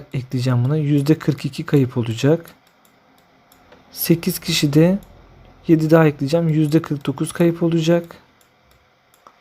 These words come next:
Dokuz kişide yüzde elli altı kayıp olacak. Şey oluyor sanki, e,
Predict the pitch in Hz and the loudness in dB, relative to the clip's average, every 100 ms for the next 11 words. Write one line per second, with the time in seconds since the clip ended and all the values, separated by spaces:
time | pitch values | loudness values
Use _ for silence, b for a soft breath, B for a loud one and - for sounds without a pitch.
0 | b b b b b b b - 170 165 | b b b b b b b 2 2 2
1 | 180 - - 160 147 180 214 _ _ _ | -4 -4 -4 0 2 2 0 _ _ _
2 | _ - 170 170 147 165 190 - - 165 | _ -6 0 2 2 4 2 0 -2 2
3 | 165 156 151 151 143 - 180 165 160 135 | 2 2 2 2 0 -6 0 0 0 -4
4 | 123 123 - b b b b b - 202 | -8 -10 -12 b b b b b 2 4
5 | 208 160 127 139 123 123 120 123 - 131 | 6 4 2 0 -4 -4 -8 -6 -4 0
6 | 127 127 | 2 2